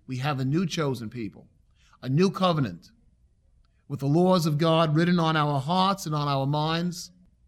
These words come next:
And it says here of chapter two in First Peter,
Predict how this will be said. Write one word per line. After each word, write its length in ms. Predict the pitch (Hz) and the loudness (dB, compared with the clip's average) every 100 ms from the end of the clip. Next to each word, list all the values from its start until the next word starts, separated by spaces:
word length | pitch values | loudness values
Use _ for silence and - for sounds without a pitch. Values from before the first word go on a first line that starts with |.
| _ _ _ _ _ _ _ _ - | _ _ _ _ _ _ _ _ -4
And 200 | 160 151 | 0 0
it 60 | |
says 340 | - 190 190 147 | 0 2 2 2
here 460 | 180 190 196 180 - _ _ _ _ _ _ _ | 2 4 2 -2 -6 _ _ _ _ _ _ _
of 100 | - | -14
chapter 360 | - 170 160 165 | -6 -2 -2 -4
two 260 | 143 165 151 | -4 -2 -2
in 60 | |
First 280 | 135 147 147 | -2 -4 -4
Peter, 300 | 143 104 101 | -4 -4 -6